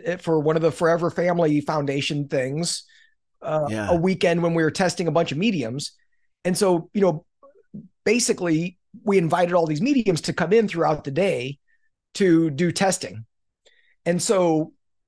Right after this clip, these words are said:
Speaker 1: Bob, being a very generous host, was like, "Let's have a meeting. Let's have, we'll have dinner." So we had
Speaker 2: Mm-hmm.
Speaker 1: this big dinner party with all these mediums. <clears throat>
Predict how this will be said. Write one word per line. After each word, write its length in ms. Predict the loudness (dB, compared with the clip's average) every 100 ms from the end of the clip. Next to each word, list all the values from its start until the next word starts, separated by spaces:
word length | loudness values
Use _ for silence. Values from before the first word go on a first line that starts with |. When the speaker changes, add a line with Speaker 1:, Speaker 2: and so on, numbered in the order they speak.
| -8
Speaker 1:
Bob, 440 | -4 0 0 2
being 180 | 2 2
a 40 |
very 240 | 2 2 2
generous 400 | 0 0 0 0
host, 440 | 2 4 2 0
was 160 | -6 -2
like, 220 | -2 -4
"Let's 260 | 0 0 2
have 200 | 0 0
a 40 | 0
meeting. 420 | -2 0 0 0
Let's 200 | 0 0
have, 400 | 0 0 0 -8 _ _ _
we'll 140 | 0 0
have 180 | 0
dinner." 440 | 0 0 0 -2 -4 _ _ _ _ _ _ _ -6
So 140 | 0
we 140 | 2 2
had 60 |
Speaker 2:
Mm-hmm. 40 | 0
Speaker 1:
this 80 | 0
big 220 | 0 2
dinner 240 | 2 2
party 520 | 0 -2 -4 -6 -10 -14 _ _ _ _ _ _ _ _ _
with 120 | -2
all 120 | 0 0
these 200 | -2 0
mediums. 540 | 0 0 -4 -8 -14 _ _ _ -2
<clears throat> 320 | 0 2